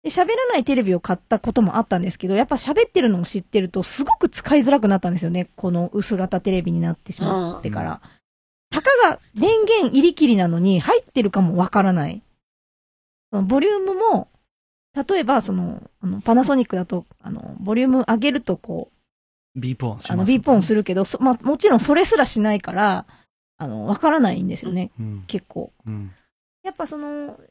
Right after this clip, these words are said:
Speaker 1: 電気を感知するアプリとかがあ-、あっても、やっぱり太陽があると、あの、テレビがついてるかついてないかには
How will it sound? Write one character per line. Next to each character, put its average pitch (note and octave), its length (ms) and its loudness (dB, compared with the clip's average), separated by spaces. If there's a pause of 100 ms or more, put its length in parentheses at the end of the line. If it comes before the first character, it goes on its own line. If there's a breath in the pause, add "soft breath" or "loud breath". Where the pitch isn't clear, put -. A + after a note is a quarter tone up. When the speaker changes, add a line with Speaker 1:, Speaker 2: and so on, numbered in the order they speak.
(140)
Speaker 1:
電 G4 240 -6
気 C4+ 140 -6
を G#3 80 -2
感 B3+ 220 -4
知 G3 160 -14
す G3+ 140 -10
る G3 80 -6
ア G#3 80 -6
プ G#3+ 140 -8
リ F3 100 -6
と - 120 -20
か F3 120 -14
が E3 180 -10 (260)
あ-、 - 240 -20
あ D4+ 100 -2
っ - 60 -8
て - 200 -4
も、 E4 320 -2 (220 soft breath)
や D4 60 -8
っ - 40 -20
ぱ A#4+ 100 2
り D#4 140 0 (140)
太 G4 220 2
陽 F3 680 -2
が F3 200 -2
あ G3 60 2
る E3+ 120 -2
と、 A3+ 400 0 (400 soft breath)
あ F#3 80 -6
の、 F3 80 -6
テ C#4 120 2
レ C4+ 80 4
ビ G3+ 100 2
が F#3 100 -2
つ C#4 120 0
い A3+ 60 0
て G#3 100 0
る F#3+ 60 -2
か F3+ 120 -4
つ C4 140 -4
い A3 80 -2
て F#3+ 100 0
な G#3+ 120 2
い G3 60 -2
か F#3 120 0
に A3+ 100 4
は F#3 140 2